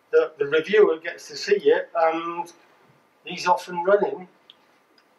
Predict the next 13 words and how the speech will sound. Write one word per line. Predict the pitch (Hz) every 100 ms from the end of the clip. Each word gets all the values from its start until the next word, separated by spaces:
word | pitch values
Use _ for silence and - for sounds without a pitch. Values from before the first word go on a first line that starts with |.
| - - -
before | 160 - 190 208 196 175 175
the |
guy | - 170 165 165
gets | 156 -
funded, | - 185 - 160 160
or | 147 -
if | -
he | 147
doesn't | 160 190 208 208
get | 143 143 -
funded, | 131 131 123 139 - - _ - _ _ _ _ _ _ _ _ _ _ _
the | 139
reviewer's | 139 143 - 202 466 480